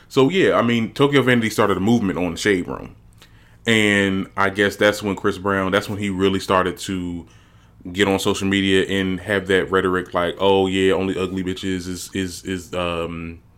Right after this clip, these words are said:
saying bad stuff about me," and this, that, and third. I'm like, and then he's had the nerve, he had the nerve, the gall.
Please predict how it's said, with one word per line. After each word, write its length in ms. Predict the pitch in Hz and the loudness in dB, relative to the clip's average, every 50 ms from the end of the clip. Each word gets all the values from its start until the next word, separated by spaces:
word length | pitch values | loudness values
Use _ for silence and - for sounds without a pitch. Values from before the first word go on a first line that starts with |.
| - - - - - - - - _ _ | -20 -20 -20 -20 -20 -20 -20 -20 _ _
saying 580 | - - - 107 98 95 95 92 92 92 92 87 | -8 -4 -2 0 0 2 0 0 0 -2 -2 0
bad 260 | 92 92 92 92 90 | 2 2 2 2 0
stuff 220 | - - 90 90 | -2 -2 -4 -2
about 240 | 92 87 90 90 90 | -2 0 0 0 0
me," 100 | 92 92 | 0 0
and 140 | 92 90 90 | -2 -2 -2
this, 80 | 90 - | -2 -2
that, 160 | 92 90 85 | 0 0 -2
and 100 | 87 87 | -2 -2
third. 180 | 95 92 90 - | 0 0 0 0
I'm 200 | - - 214 233 | 0 0 0 -2
like, 600 | 226 214 202 185 165 151 135 110 95 - - - _ _ - - - _ _ - | -2 -4 -4 -2 -2 -2 -2 -2 -4 -6 -8 -14 _ _ -20 -20 -20 _ _ -4
and 120 | 110 123 147 | 0 2 2
then 120 | 165 175 | 2 2
he's 220 | 165 180 160 - | 2 -2 -2 0
had 200 | 147 147 135 123 | 2 2 4 4
the 60 | 113 101 | 2 2
nerve, 640 | 95 98 104 107 101 98 95 90 90 87 - - - - - - - - - - _ _ _ _ - - - - - - - - - - - - 117 - - - - - - | 4 6 6 6 6 6 4 2 0 -4 -8 -12 -20 -20 -20 -20 -20 -20 -20 -20 _ _ _ _ -20 -20 -20 -20 -20 -20 -20 -20 -20 -18 -14 -14 -14 -14 -16 -20 -20 -20 -20
he 240 | - 107 143 175 156 | -12 -8 -6 -4 -2
had 300 | 160 170 165 156 - 113 | 0 0 0 0 2 0
the 100 | 110 101 | 0 0
nerve, 800 | 95 90 90 98 107 92 82 - - 65 - - - - - - - | 0 0 2 2 2 2 2 -2 -6 -10 -10 -12 -16 -20 -20 -20 -18
the 200 | - 90 95 98 | -8 -4 -4 -4
gall. 580 | 92 92 101 107 110 95 76 - - - - | 0 2 4 4 4 4 2 0 -6 -10 -14